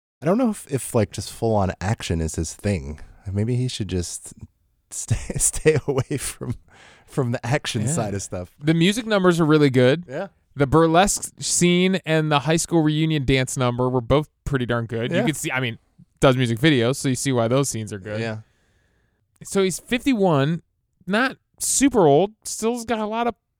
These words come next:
Speaker 2: I, I still think you're gonna get a big hit movie from McG or a big film franchise from McG at some point.
Speaker 1: Yeah.
Speaker 2: What it's gonna be, I don't know. But there's, there's potential there.
Speaker 1: Yeah.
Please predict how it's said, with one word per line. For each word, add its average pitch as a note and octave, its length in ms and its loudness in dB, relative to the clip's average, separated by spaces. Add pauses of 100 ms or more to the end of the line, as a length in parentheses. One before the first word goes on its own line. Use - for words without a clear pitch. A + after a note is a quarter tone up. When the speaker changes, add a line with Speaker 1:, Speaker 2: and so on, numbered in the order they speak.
(120)
Speaker 2:
I, G3 200 0
I G#3+ 220 -2
still C#4+ 320 -2
think A3 300 -2
you're F3+ 120 2
gonna E3+ 240 2
get D3+ 300 2
a D3 40 -2
big C#3+ 460 -4
hit C3+ 300 -6 (120)
movie C3 440 2
from A#2+ 220 -2
McG A2 520 -8
or B2+ 180 -2
a A#2 60 0
big C3 580 4
film B2 420 0
franchise A2 800 -4 (340)
from C3 300 2
McG A2+ 320 -2
at G#2+ 80 -6
some G#2+ 220 -6
point. G2+ 360 -6
Speaker 1:
Yeah. F#2 180 -8
Speaker 2:
What F3+ 280 0
it's F3 120 -6
gonna E3 200 -2
be, C#3+ 320 2
I C3 160 -4
don't A2+ 160 -4
know. G2+ 280 -8 (580)
But - 140 -20
there's, - 260 -16 (100)
there's B3 200 -8
potential D3+ 520 -6
there. - 300 -12 (180)
Speaker 1:
Yeah. A#2+ 200 -4